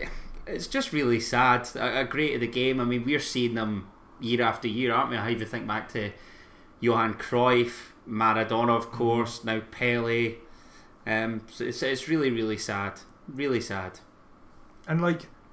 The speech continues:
Speaker 2: he's part of a very few select group of people that could be argued as the greatest player to ever play the game as well, which
Speaker 1: Yeah.
Speaker 2: is, like, the youngest ever World Cup winner, three World Cups on his own.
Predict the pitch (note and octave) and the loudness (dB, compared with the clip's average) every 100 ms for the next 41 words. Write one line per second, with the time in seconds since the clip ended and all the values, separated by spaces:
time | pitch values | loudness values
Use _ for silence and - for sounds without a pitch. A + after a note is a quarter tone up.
0 | - - - D#3+ D#3 - G#3+ F3 D3+ C3+ | -20 -20 -6 -4 0 6 8 8 6 2
1 | - - - - - - - - B2+ C3 | 2 -8 -16 -20 -20 -20 -20 -8 -4 -4
2 | C#3 D3+ E3 C#3+ C3+ - D3+ D#3 D3+ - | 2 4 4 4 0 -2 4 6 6 4
3 | C#3+ C3+ B2+ - - C#3+ C3 C3 - - | 4 4 2 -2 -2 -2 0 -2 0 0
4 | - C3 A2+ B2 - - - D3+ - - | 2 2 2 0 -2 -10 -2 0 0 -4
5 | C3 C3 C3 C3+ C3+ A#2+ B2 A#2+ A2 B2 | -4 2 4 6 4 0 -2 -2 -2 -2
6 | B2 B2 B2 - - B2+ A#2 - A#2 - | 0 0 -2 -10 -6 -2 -2 -2 -8 -2
7 | A#2+ A2+ A#2 A2 - - - - A#2+ A2+ | -2 0 -2 -4 -8 -20 -20 -6 -2 -2
8 | G#2+ A#2+ B2 A#2 G2 G#2+ A#2 A#2+ E3+ - | -4 -2 -2 -2 -4 -4 -2 -2 -4 -12
9 | - - B2+ D3+ C#3 C3+ - - - - | -12 -4 0 2 2 0 -8 -18 -20 -20
10 | - - - D3+ C#3+ C#3+ C#3+ D3+ D3+ D3+ | -20 -14 4 4 4 2 6 8 8 6
11 | D3+ C#3+ C3+ C3+ C3 - D#3 C#3+ C#3+ C#3 | 4 4 4 4 4 2 2 0 0 0
12 | C3+ - - C#3 D3+ D#3 C#3+ C#3 C#3 C3+ | -2 -8 -4 4 6 8 6 6 4 0
13 | - C#3+ - - B2+ B2+ B2+ B2+ C#3 C3 | 0 0 -2 -4 0 0 0 2 2 0